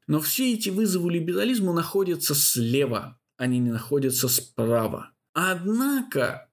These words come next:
ситуация, когда вызов либерализму бросался справа, вполне себе существовала. Это ситуация немецкой консервативной революции, ситуации Германии начала двадцатых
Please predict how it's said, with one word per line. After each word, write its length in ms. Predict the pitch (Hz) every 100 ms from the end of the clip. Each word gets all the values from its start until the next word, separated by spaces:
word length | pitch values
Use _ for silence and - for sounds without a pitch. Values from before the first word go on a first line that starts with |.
| _
ситуация, 1000 | - - 156 156 190 214 208 - 151 147
когда 600 | 143 143 135 147 160 160
вызов 480 | 151 180 180 160 143
либерализму 720 | 139 131 127 131 131 123 123
бросался 640 | 113 120 117 131 127 123 127
справа, 920 | - - - 190 208 208 220 220 220 - - _ _
вполне 800 | - - - 185 170 147 135 127
себе 400 | 127 139 127 110
существовала. 1080 | 107 127 - 127 - 139 156 151 110 - - _ _ _ _ _ -
Это 280 | 139 131
ситуация 800 | 117 117 107 120 127 123 - -
немецкой 760 | 185 165 143 120 107 107 - 120
консервативной 920 | 123 131 123 120 110 107 110 110 113
революции, 840 | 110 113 123 220 214 - - - - _ - -
ситуации 880 | - - 127 131 135 139 139 - 123
Германии 880 | 117 123 120 127 185 233 170 120 117
начала 600 | 117 117 - 135 131 117
двадцатых 1000 | 104 104 110 - 156 196 - 208 -